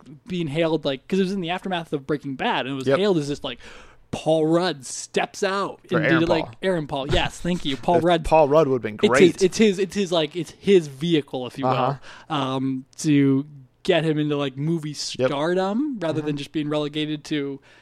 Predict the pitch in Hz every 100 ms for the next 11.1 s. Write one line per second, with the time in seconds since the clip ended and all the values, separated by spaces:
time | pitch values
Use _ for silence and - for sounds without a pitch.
0 | _ _ 143 151 135 135 151 156 156 143
1 | 139 147 147 147 131 127 123 _ _ -
2 | 143 143 143 139 139 131 _ - _ _
3 | - 135 135 131 - 123 123 123 160 175
4 | - 131 131 123 120 107 - - - -
5 | - - - - - - - - - -
6 | - - - 143 135 135 131 131 131 -
7 | _ _ _ _ 147 170 180 214 339 202
8 | 180 - 208 214 208 220 208 294 302 220
9 | 262 262 330 359 311 233 262 254 220 196
10 | 185 160 131 175 240 196 143 131 139 135
11 | 135